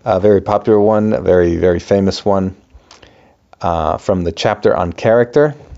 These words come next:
It is called, or it's, it, it reads like this. "Don't say,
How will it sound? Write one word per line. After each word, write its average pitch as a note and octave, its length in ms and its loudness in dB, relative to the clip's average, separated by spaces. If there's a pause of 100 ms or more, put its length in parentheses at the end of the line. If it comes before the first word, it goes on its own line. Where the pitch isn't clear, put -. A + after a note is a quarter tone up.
(140)
It F#2 160 -4
is F2 260 -2
called, F2+ 480 0 (460)
or F2 120 -2
it's, - 140 -8
it, F2+ 300 -6
it F#2 140 -6
reads F#2 260 -4
like D#2+ 160 -4
this. F2 300 -4 (1120)
"Don't C#3+ 260 2
say, G#2 540 2